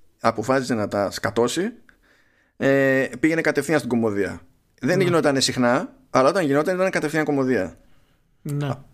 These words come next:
Speaker 1: τώρα δεν ξέρω εδώ πέρα τι παίζει ακριβώς, αλλά νομίζω έχει βάλει, έχει αλλάξει. Δηλαδή, πέρα από την ακοή, υποτίθεται ότι έχουν βάλει και τι, ας πούμε, την οσμή που αφήνει η Έλλη και μπορεί να, ο εχθρός,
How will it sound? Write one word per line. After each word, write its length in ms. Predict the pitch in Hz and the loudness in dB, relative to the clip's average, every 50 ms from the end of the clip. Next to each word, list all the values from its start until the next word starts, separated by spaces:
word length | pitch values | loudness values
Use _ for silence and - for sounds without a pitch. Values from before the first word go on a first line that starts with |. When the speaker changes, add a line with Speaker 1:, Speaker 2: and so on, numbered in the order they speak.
| - - | -10 -2
Speaker 1:
τώρα 200 | - 139 135 131 | 0 2 2 2
δεν 120 | 123 123 | 2 -2
ξέρω 360 | 113 - 117 101 95 92 90 90 | -2 0 0 0 0 0 -2 -2
εδώ 180 | 92 98 98 | -2 -4 -4
πέρα 280 | 101 - 101 98 98 98 | -4 -2 -2 -2 -2 -4
τι 80 | - | -6
παίζει 220 | 92 - 117 101 98 | -4 -4 -4 -2 -4
ακριβώς, 460 | 87 80 127 143 175 202 202 185 - | -6 -6 -6 -4 -2 -2 -2 0 2
αλλά 180 | 147 143 156 156 | 2 2 2 2
νομίζω 280 | 156 156 180 180 185 | 0 -2 -2 -2 -2
έχει 140 | 180 165 - | -4 -4 -2
βάλει, 300 | 160 170 175 175 175 170 | 0 2 2 2 2 0
έχει 140 | 165 156 170 | -2 -2 0
αλλάξει. 280 | 160 170 165 147 - | 2 2 2 2 0
Δηλαδή, 240 | - 117 110 110 117 | 0 0 0 0 0
πέρα 140 | 117 131 135 | 0 0 0
από 140 | 131 131 127 | 0 -2 -2
την 140 | - 127 120 | -2 0 -2
ακοή, 360 | 110 - - 104 120 131 135 | 0 0 0 0 2 2 2
υποτίθεται 560 | 131 131 131 - 117 - 110 131 127 127 - | 0 -2 -2 -4 -2 -2 0 0 0 -2 -2
ότι 140 | 123 - 120 | -2 -2 -2
έχουν 260 | 117 117 127 113 110 | -2 0 -2 -2 0
βάλει 200 | 113 113 120 120 | 0 0 0 0
και 180 | 120 123 110 101 | 0 -2 -2 -2
τι, 220 | 104 - 117 - - - - | -2 -6 -8 -8 -8 -12 -12
ας 160 | - - - | -8 -10 -8
πούμε, 160 | - 113 110 107 | -6 -4 -4 -4
την 160 | 107 107 104 | -4 -6 -8
οσμή 360 | 98 95 92 95 101 101 101 | -6 -8 -8 -6 -6 -6 -6
που 120 | 101 104 | -6 -8
αφήνει 340 | 90 82 - - 104 101 95 | -8 -8 -8 -8 -8 -8 -6
η 180 | 87 87 90 92 92 | -8 -10 -10 -10 -10
Έλλη 200 | - 104 107 107 | -8 -6 -8 -8
και 100 | 107 - | -6 -6
μπορεί 220 | 107 113 98 95 107 | -4 -2 -2 -2 0
να, 240 | 104 101 98 92 - - - - - - - | 0 -2 -4 -6 -8 -16 -18 -18 -18 -10 -4
ο 80 | - 110 | -2 -2
εχθρός, 440 | 104 104 - - 117 123 123 - | 0 0 0 2 2 2 2 0